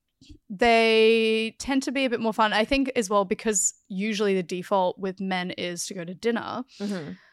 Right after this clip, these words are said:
Speaker 1: And I don't drink, um, but I'm obviously like, "You drink, you do whatever
Speaker 2: Yeah.
Speaker 1: you want. I don't mind." Um, but it's sort of just sitting there, and sometimes if they have a few more and I'm just like, "Oh, I'm just, I really,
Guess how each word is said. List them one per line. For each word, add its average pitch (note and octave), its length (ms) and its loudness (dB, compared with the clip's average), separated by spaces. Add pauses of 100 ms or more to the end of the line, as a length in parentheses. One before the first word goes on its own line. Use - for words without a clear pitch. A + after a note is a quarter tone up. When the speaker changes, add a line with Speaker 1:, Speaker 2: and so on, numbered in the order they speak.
(380)
Speaker 1:
And A#3 180 2
I A#3 160 4
don't A3 180 2
drink, F#3+ 420 -4 (320)
um, F#3+ 420 0
but F3 300 0 (300)
I'm G3 160 -4
obviously G3 380 -8
like, F#3+ 220 -10
"You A#3 120 -4
drink, G3+ 320 -6
you G3 140 -6
do F3 340 -10
whatever G3 240 -2
Speaker 2:
Yeah. G3+ 60 -4
Speaker 1:
you F#3+ 100 -6
want. B3+ 280 -6
I C4+ 100 -4
don't E3+ 160 -10
mind." C5+ 400 -8 (500)
Um, A#3 340 4
but G#3 140 2
it's G#3 180 0
sort G#3+ 220 2
of G#3 160 4 (240)
just C4 200 -4
sitting A#3+ 240 2
there, A3+ 140 4
and G#3+ 120 0
sometimes G3+ 560 -2
if G3 360 -6
they F#3 220 -2
have F3+ 200 -6
a - 40 -20
few - 280 -16
more D4 380 6
and C4 100 6
I'm G3+ 140 2
just F#3+ 220 -2
like, G3 240 -2
"Oh, G3 260 -12
I'm F3+ 100 -10
just, - 460 -10
I G#3 80 2
really, A#3 680 4